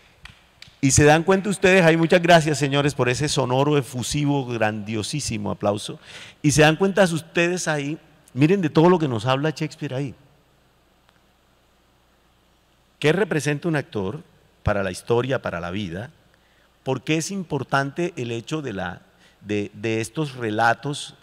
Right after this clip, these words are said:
representados? Pues en este tiempo no había cine, no había televisión. Pues la gente iba al teatro a ver la vida, a ver pasar la vida ante sus ojos. Por eso nos habla de un espejo.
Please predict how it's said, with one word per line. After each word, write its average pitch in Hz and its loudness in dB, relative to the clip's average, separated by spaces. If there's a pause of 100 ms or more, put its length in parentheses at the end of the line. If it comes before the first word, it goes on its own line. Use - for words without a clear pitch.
representados? 104 -4
Pues 95 -8
en 87 -10
este 101 -8
tiempo 139 -4
no 127 -4
había 104 -4
cine, 131 -6
no 92 -8
había 101 -2
televisión. 98 -6
Pues 90 -14
la 92 -4
gente 110 0
iba 143 2 (260)
al 101 -4
teatro 107 -2 (380)
a 95 -2
ver 165 2
la 92 -4
vida, 76 -12 (360)
a 104 -4
ver 175 0
pasar 117 0
la 101 2
vida 113 -2
ante 101 -8
sus - -12
ojos. 82 -8
Por 101 -6
eso 101 -8
nos 143 -8
habla 110 2
de 127 -2
un 98 -4
espejo. 110 -6